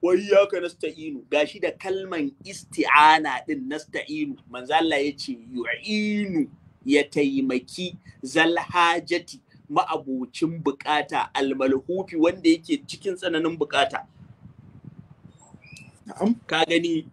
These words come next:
Speaker 1: ka ga wannan maganan ta rushe tunaninsu cewan ba mai taimako sai Allah, ba mai kaza. Annabi ya ce, "Gashi ka taimaki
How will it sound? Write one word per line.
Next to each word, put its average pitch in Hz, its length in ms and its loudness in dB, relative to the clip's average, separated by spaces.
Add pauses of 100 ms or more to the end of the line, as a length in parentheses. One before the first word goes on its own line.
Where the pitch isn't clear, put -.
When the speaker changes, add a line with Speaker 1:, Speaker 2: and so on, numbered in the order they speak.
(100)
Speaker 1:
ka 160 200 4
ga 180 280 4
wannan 175 320 -2
maganan 143 400 -6
ta 156 160 0
rushe 156 320 -4
tunaninsu 123 540 -6
cewan 139 400 4 (440)
ba 156 220 8
mai 151 120 6
taimako 139 520 -2 (160)
sai 151 180 -2
Allah, 147 360 -4 (200)
ba 165 180 2
mai 147 140 2
kaza. 139 300 -4
Annabi 143 320 0
ya 147 60 2
ce, 135 200 -4
"Gashi 123 300 -6
ka 139 80 -10
taimaki 131 720 -6